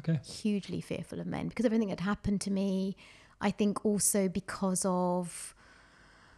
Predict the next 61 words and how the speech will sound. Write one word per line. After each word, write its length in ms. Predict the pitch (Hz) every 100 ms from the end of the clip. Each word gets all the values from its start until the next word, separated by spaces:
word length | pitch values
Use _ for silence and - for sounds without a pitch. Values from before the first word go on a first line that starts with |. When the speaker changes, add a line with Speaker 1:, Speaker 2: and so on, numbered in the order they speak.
| - _ _ _ - -
Speaker 2:
my, 300 | 262 247 240 - - - _ _ _ - - - - - -
my 140 | 240 247
upbringing, 760 | 262 - 254 262 254 262 240 - - -
Speaker 1:
Yeah. 100 | 170
Speaker 2:
like, 140 | 180 -
men 260 | 214 202
were 60 | 190
almost 360 | 190 180 175 -
the 60 |
bad 600 | 175 202 202 196 196 196 - - -
you 100 | 180
don't, 200 | 180 175
you 100 | -
don't 180 | 185 180
get 100 | 175
involved. 520 | 165 180 190 185 185 254
It's 80 |
a 20 | 294
very, 220 | 359 370
very 180 | 311 277
weird 540 | 220 254 240 220 196
upbringing. 560 | 226 208 202 180 165 156
Like, 320 | 175 170 -
it 100 | 180
was 240 | 196 180 - -
very 160 | - 226
much, 220 | 208 -
you 60 | 185
don't, 300 | 226 220 -
you're 80 | 214
not 100 | 175
interested 220 | - 175
in 80 | 165
boys, 220 | 170 170
you're 80 | 190
not 100 | 185
interested 240 | 170 -
in 80 | 170
boys, 200 | 170 165
you're 60 |
not 60 | 196
interested 220 | 165 170
in 60 | 160
boys. 180 | 165 165
And 80 | 185
suddenly 260 | 233 208
you 60 | 175
get 140 | -
to 60 | -
twenty-one 380 | 185 180 180 175
and 80 |
it's 120 | 160 185
like, 100 | 190
"When 140 | 285
are 20 |
you 80 | 330
getting 180 | 285 240
married?" 380 | 220 160 127 180
Like, 160 | 165
that's, 200 | 226 214
Speaker 1:
Yeah. 100 | 208